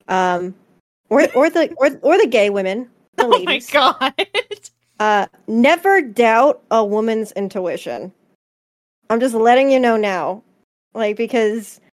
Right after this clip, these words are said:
Speaker 1: if her intuition is saying no, don't pressure her. If her intuition is saying anything, don't pressure her. She's probably right,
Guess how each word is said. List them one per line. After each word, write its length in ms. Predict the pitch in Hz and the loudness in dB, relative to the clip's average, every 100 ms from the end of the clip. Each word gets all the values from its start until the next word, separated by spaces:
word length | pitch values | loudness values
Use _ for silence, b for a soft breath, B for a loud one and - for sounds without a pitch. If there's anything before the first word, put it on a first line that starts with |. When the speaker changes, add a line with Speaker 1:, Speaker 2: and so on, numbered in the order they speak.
| _ _ _ _ 233 | _ _ _ _ -2
Speaker 1:
if 160 | 240 | 0
her 220 | 285 320 294 | 2 4 4
intuition 720 | 302 294 262 285 302 330 330 | 2 0 0 0 0 -4 -4
is 180 | 247 240 | -6 -4
saying 400 | 247 240 226 214 | -2 0 -2 -2
no, 460 | 226 269 339 427 _ _ _ _ _ _ _ _ - 196 | 0 0 0 -4 _ _ _ _ _ _ _ _ -12 -4
don't 240 | 220 302 | -2 0
pressure 400 | 311 339 339 262 | -2 -2 -4 -4
her. 280 | 220 202 240 | -2 -4 -4
If 120 | 247 | -6
her 140 | 294 370 | -4 -2
intuition 420 | 349 311 311 285 | -2 -4 -6 -6
is 100 | 262 | -6
saying 320 | 269 254 247 - | -2 -2 -2 -4
anything, 720 | 208 277 220 180 135 131 - _ _ _ _ _ | -4 -4 -6 -8 -10 -12 -18 _ _ _ _ _
don't 260 | - 311 370 | 2 2 2
pressure 420 | 311 427 415 208 | 0 0 -2 -4
her. 360 | 208 185 233 - | -2 -4 -6 -10
She's 260 | - 381 - | -6 -4 -4
probably 840 | _ - 220 226 277 311 285 302 302 | _ -4 0 2 4 2 4 4 4
right, 360 | 339 214 - | 2 0 -4